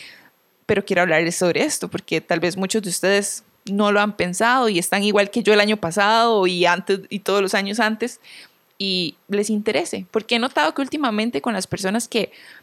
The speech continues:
que me siento a conversar, porque se los juro que es lo único que puedo hablar ahorita, <laughs> y tal vez Errol es el único que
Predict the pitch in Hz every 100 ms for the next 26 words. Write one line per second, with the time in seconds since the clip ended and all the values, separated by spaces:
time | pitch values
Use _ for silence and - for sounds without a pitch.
0 | _ _ - 202 190 180 - 202 202 202
1 | 277 294 247 214 214 226 247 - 190 185
2 | 190 196 254 285 220 226 240 254 254 -
3 | 240 214 220 226 233 240 226 - - 277
4 | 285 - - 302 - 381 - - - -
5 | 480 480 440 415 392 320 349 330 - 190
6 | 226 220 311 339 _ 247 269 294 247 240
7 | 240 240 254 262 214 196 160 -